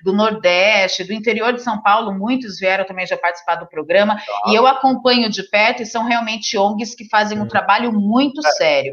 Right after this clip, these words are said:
Speaker 2: a gente se
Speaker 1: muito
Speaker 2: torna
Speaker 1: sério.
Speaker 2: seletivo, Ariana. Ariana, a gente
Speaker 1: Claro,
Speaker 2: se torna
Speaker 1: claro, eu não
Speaker 2: seletivo,
Speaker 1: vou
Speaker 2: a gente
Speaker 1: levar qualquer
Speaker 2: precisa
Speaker 1: pessoa também, né, pro
Speaker 2: É.
Speaker 1: programa, eu também
Speaker 2: Você
Speaker 1: estudo o
Speaker 2: torna
Speaker 1: histórico dessa
Speaker 2: Sim.
Speaker 1: pessoa.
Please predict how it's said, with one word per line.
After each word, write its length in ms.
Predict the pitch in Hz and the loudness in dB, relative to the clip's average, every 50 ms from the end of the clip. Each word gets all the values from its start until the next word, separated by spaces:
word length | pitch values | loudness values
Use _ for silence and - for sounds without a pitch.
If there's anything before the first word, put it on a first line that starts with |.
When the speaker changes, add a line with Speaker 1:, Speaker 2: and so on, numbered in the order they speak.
| - - - - | -10 -12 -10 -10
Speaker 2:
a 160 | 160 - 185 | -6 -2 -2
gente 120 | 190 190 | -2 -2
se 180 | - 190 208 226 | 0 2 4 6
Speaker 1:
muito 160 | 254 269 - | 6 6 6
Speaker 2:
torna 160 | 185 190 - | 4 4 2
Speaker 1:
sério. 440 | 185 - - 180 151 131 - - 135 | 0 0 0 0 2 2 2 0 -2
Speaker 2:
seletivo, 380 | - - - 175 160 - 120 113 | -2 0 2 2 2 2 0 -4
Ariana. 200 | 107 107 101 98 | -4 -4 -6 -8
Ariana, 200 | 95 95 92 - _ _ _ _ _ _ - | -10 -12 -16 -20 _ _ _ _ _ _ -6
a 20 | 123 | 0
gente 0 | |
Speaker 1:
Claro, 560 | 226 202 180 165 160 160 165 165 190 302 359 | 4 4 6 6 6 4 4 2 2 0 -4
Speaker 2:
se 60 | 320 196 135 120 - | -6 -8 -10 -6 -2
torna 0 | 143 147 151 160 | 0 0 0 0
Speaker 1:
claro, 200 | 185 160 151 165 | 0 0 2 2
eu 0 | |
não 60 | 190 | 0
Speaker 2:
seletivo, 220 | 208 226 123 120 | 0 -2 0 2
Speaker 1:
vou 40 | 123 - | 2 2
Speaker 2:
a 40 | - | 2
gente 140 | - 359 - | 2 0 0
Speaker 1:
levar 140 | 370 349 | 0 -2
qualquer 280 | 339 330 294 - 202 196 | 0 -2 -2 0 0 2
Speaker 2:
precisa 100 | 180 180 175 | 2 0 0
Speaker 1:
pessoa 380 | - - 269 247 240 233 226 | 0 -2 -4 -2 -2 -2 -2
também, 400 | 226 254 226 220 214 202 190 185 | -2 -4 -4 -2 -4 -4 -4 -2
né, 100 | 190 196 196 | -4 -4 -4
pro 100 | 214 214 | -2 0
Speaker 2:
É. 140 | 220 247 - | 4 4 4
Speaker 1:
programa, 260 | - 190 185 185 185 190 190 | 4 2 0 -2 -4 -4 -6
eu 100 | 233 208 | -8 -8
também 260 | 233 233 208 214 262 | -6 -4 -4 -4 -4
Speaker 2:
Você 120 | 359 415 453 | -4 -4 -6
Speaker 1:
estudo 200 | - - 339 269 | -6 -6 -4 -2
o 100 | - - | 0 0
Speaker 2:
torna 120 | 254 131 123 | 2 2 0
Speaker 1:
histórico 580 | - - 226 214 196 190 175 180 180 - 202 | 2 2 2 2 4 2 2 0 -2 -4 -2
dessa 300 | 180 196 180 180 202 190 | 0 0 0 0 -2 -8
Speaker 2:
Sim. 120 | - 190 185 | -6 -6 -4
Speaker 1:
pessoa. 500 | 147 151 151 180 156 143 143 131 - | -4 -2 0 0 0 0 -4 -6 -4